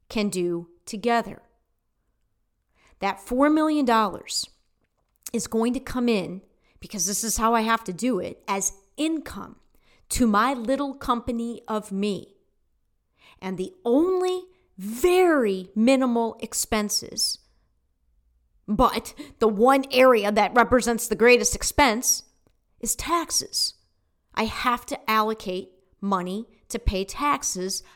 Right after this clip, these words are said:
on that four million dollars. Okay? And in consulting my C P A father, roughly the taxes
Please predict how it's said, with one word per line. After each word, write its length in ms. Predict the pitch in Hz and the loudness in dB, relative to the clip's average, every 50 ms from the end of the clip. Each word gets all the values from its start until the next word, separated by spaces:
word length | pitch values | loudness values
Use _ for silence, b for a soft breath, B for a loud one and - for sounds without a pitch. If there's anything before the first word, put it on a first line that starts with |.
| b b _ - | b b _ -2
on 340 | 233 247 262 294 294 269 | 0 2 2 2 0 2
that 300 | 233 240 233 240 240 240 | 2 4 4 2 2 -2
four 360 | - - - 240 233 220 233 233 | -8 -4 0 2 2 2 2 2
million 520 | 220 208 202 196 202 202 196 196 190 185 | 2 0 0 0 0 -2 -4 -6 -6 -4
dollars. 640 | 180 185 180 175 160 - - - - - - - - - _ _ _ _ _ _ _ _ _ _ _ _ _ _ _ _ _ _ _ _ | -2 0 0 -2 -2 -6 -12 -14 -8 -6 -6 -6 -6 -12 _ _ _ _ _ _ _ _ _ _ _ _ _ _ _ _ _ _ _ _
Okay? 420 | - - 170 202 254 339 330 - _ _ _ _ _ _ _ _ b b b b b b b b | -12 -4 -2 -2 -2 -2 -6 -12 _ _ _ _ _ _ _ _ b b b b b b b b
And 400 | - 220 220 220 220 220 220 208 - - | -2 0 0 2 2 2 0 -2 -6 -6
in 180 | - 233 220 208 | -4 -2 -2 -2
consulting 640 | - 220 202 196 - - 240 233 233 240 277 269 247 | -2 -6 -4 -2 2 4 4 4 4 0 -2 0 0
my 140 | 220 214 175 | 0 -2 -4
C 260 | - - - 226 214 | -4 -6 -4 -6 -6
P 240 | - - 226 208 202 | -6 -8 -6 -4 -4
A 100 | 190 185 | -4 -4
father, 400 | - - 233 240 254 254 - 466 440 - _ _ _ _ _ _ _ _ _ _ _ _ _ | 0 0 2 2 2 0 -2 -8 -8 -10 _ _ _ _ _ _ _ _ _ _ _ _ _
roughly 500 | - 247 311 339 381 403 392 - 320 339 | -2 4 6 8 8 6 4 0 -4 -4
the 120 | 330 - 262 | -4 -4 -6
taxes 760 | - - 247 208 202 196 - - - 220 233 240 - - | -8 -6 -4 -4 -4 -4 -4 -6 -6 -6 -4 -4 -4 -4